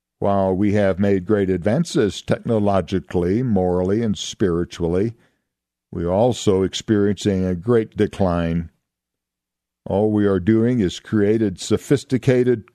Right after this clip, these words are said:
criminals. The moral and spiritual decline in our country is an inex-, it's an inescapable fact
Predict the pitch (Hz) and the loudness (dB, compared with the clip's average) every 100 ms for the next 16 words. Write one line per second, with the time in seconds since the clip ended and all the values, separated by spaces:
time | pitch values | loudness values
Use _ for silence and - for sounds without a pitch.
0 | _ - 135 104 90 82 80 - - _ | _ 0 2 2 2 -2 -8 -12 -14 _
1 | _ _ _ _ _ _ _ _ _ - | _ _ _ _ _ _ _ _ _ -8
2 | 87 107 110 117 120 92 - - 127 113 | 0 2 4 2 2 0 -2 0 2 2
3 | 107 117 104 98 98 - 113 113 117 113 | 0 0 0 2 0 0 0 2 2 2
4 | 101 101 90 117 113 - 131 120 123 110 | 0 0 0 0 0 0 0 0 0 0
5 | 104 95 104 95 92 - 135 139 135 - | 0 0 -2 0 -2 -4 -4 -2 -2 -6
6 | _ - - - - - _ _ _ 120 | _ -12 -10 -10 -14 -18 _ _ _ 2
7 | 135 117 113 160 175 - - - - 185 | 2 2 0 0 0 -4 -8 -8 0 2
8 | 180 117 98 107 92 - 98 69 _ - | 4 0 2 0 0 -2 -4 -4 _ -20